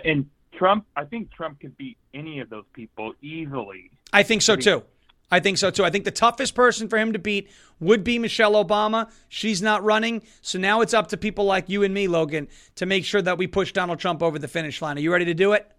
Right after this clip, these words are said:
Speaker 1: Yes, I'm very ready to do it, and I believe he'll win easily this time.
Speaker 2: I do too. Thank you so much for your call, Logan. Really appreciate it.
Speaker 1: Okay, have a good day.
Speaker 2: Thank you. You too. That was Logan. I guess that's Log twenty-three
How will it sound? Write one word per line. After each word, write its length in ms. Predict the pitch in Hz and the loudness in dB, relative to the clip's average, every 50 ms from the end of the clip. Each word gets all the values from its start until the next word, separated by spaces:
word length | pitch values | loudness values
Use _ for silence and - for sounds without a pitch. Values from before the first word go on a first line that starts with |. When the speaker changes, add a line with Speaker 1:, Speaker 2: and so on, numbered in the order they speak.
| _ _ _ _ _ _ _ _ _ _ - - - _ _ _ | _ _ _ _ _ _ _ _ _ _ -20 -20 -20 _ _ _
Speaker 1:
Yes, 300 | - 139 135 151 185 185 - _ - | -6 -2 2 2 2 2 0 _ -2
I'm 220 | 165 156 156 143 127 123 - _ 117 | -2 -2 -2 -6 -12 -20 -20 _ _
very 300 | 123 135 151 160 165 160 | -8 -6 -4 -4 -6 -6
ready 260 | 156 160 160 160 156 | -6 -8 -8 -10 -12
to 60 | 147 | -14
do 200 | 139 147 160 160 | -14 -14 -12 -12
it, 100 | 156 160 - | -12 -12 -14
and 140 | 135 131 131 | -14 -14 -12
I 100 | 135 139 | -14 -14
believe 340 | - 139 131 139 139 135 131 - | -14 -14 -14 -14 -14 -14 -14 -14
he'll 320 | 139 135 127 127 123 120 _ _ _ _ _ _ 135 | -14 -14 -14 -14 -16 -16 _ _ _ _ _ _ _
win 420 | 131 135 131 123 110 107 107 107 _ _ _ _ - | -14 -12 -10 -10 -12 -14 -18 -20 _ _ _ _ -14
easily 440 | 143 143 131 120 120 107 110 107 110 | -12 -12 -10 -10 -12 -14 -14 -16 -16
this 140 | 107 107 - _ - | -18 -20 -20 _ -14
time. 360 | 123 110 101 98 98 101 - _ _ - | -12 -12 -12 -14 -16 -18 -20 _ _ 0
Speaker 2:
I 140 | 185 190 196 | 2 2 4
do 180 | 156 185 220 190 | 4 2 0 2
too. 260 | - - 220 190 147 | 4 4 4 4 4
Thank 240 | - 214 220 226 196 | 4 2 0 2 0
you 80 | 240 | 0
so 180 | - - 254 247 | 2 4 4 4
much 180 | 254 247 - - | 4 2 0 -2
for 60 | 233 | -4
your 60 | 214 | 0
call, 220 | - 240 226 214 | 4 4 6 6
Logan. 280 | 196 196 196 190 185 185 | 6 6 4 4 2 2
Really 180 | 190 202 202 196 | 2 2 4 2
appreciate 500 | 185 - 196 202 185 - 190 175 156 139 | 2 2 0 -2 -2 -2 -2 -2 -2 -2
it. 140 | 127 - _ _ _ _ _ _ _ _ _ _ _ _ _ _ _ _ _ _ _ _ _ - | -6 -8 _ _ _ _ _ _ _ _ _ _ _ _ _ _ _ _ _ _ _ _ _ -12
Speaker 1:
Okay, 240 | 139 139 147 131 120 | -10 -8 -8 -4 -2
have 160 | 131 139 139 | 0 0 0
a 20 | |
good 140 | 135 139 135 | -2 -6 -10
day. 180 | 127 117 110 110 110 | -10 -10 -12 -6 -2
Speaker 2:
Thank 240 | - 202 208 - - | 0 0 0 0 -2
you. 80 | 180 | -4
You 140 | 175 196 202 | -4 -4 -4
too. 300 | - - 214 196 156 113 - _ _ _ _ - _ _ _ - | 0 2 4 4 4 0 -6 _ _ _ _ -20 _ _ _ 0
That 100 | - 190 202 | 2 4 4
was 180 | 202 165 147 | 4 2 2
Logan. 320 | 185 208 220 220 214 220 202 | 4 6 6 6 6 4 4
I 60 | 180 | 2
guess 140 | 196 196 190 | 2 2 2
that's 200 | 214 196 - - - - | 2 0 0 -2 -6 -6
Log 580 | 160 165 190 196 202 214 226 240 202 202 - | -2 0 2 4 6 6 6 4 2 -2 -8
twenty-three 960 | - - 220 233 226 220 196 - - - 208 220 247 233 185 139 117 107 | -8 -4 -4 -2 -2 -2 -4 -6 -6 -2 2 4 4 4 4 2 0 -8